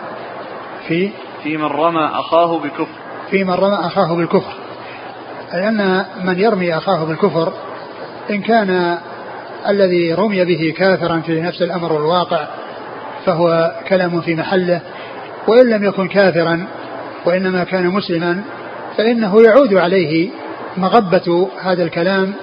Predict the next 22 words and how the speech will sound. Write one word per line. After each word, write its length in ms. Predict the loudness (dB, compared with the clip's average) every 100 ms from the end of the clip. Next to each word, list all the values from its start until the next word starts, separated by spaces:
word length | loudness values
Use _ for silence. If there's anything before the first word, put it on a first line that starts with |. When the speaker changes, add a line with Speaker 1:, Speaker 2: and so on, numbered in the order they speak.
| -12 -14 -14 -12 -4
Speaker 1:
ويحصل، 1200 | 4 4 6 4 4 2 2 2 2 2 2 2
يعود 460 | 2 2 4 4 4
عليه 320 | 2 2 0
ضرره، 440 | 2 4 4 2 0 -8 -12 -12 -12 -12 0
لكنه 460 | 4 4 2 4 6
لا 120 | 8
يكون 340 | 8 6 2
كافرا 480 | 6 6 6 4 2 -4 -12 -12 -12 -12 -12 -10
بمجرد 920 | 2 2 2 4 4 6 4 2 0 0
كونه 320 | 2 2 0 -2
حصل 480 | -2 -2 0 0 -2 -4
منه 200 | -4 -2
ذلك، 400 | 4 4 4 0 -8 -14 -14 -14 -4 2
ولكن 460 | 4 4 2 2 -6 -4
يعود 320 | 4 8 10 8
عليه 360 | 8 6 4
ضرره 380 | 4 4 4 2
وتعود 540 | 6 6 6 6 6 6
عليه 460 | 2 2 0 -4 -4 -8 -6
مصيبته 640 | -4 2 4 4 2 2 0 -2 -12 -4 -4
وخطره 520 | 0 0 2 2 2
وعقوبته. 840 | 2 2 2 2 2 0 0 -2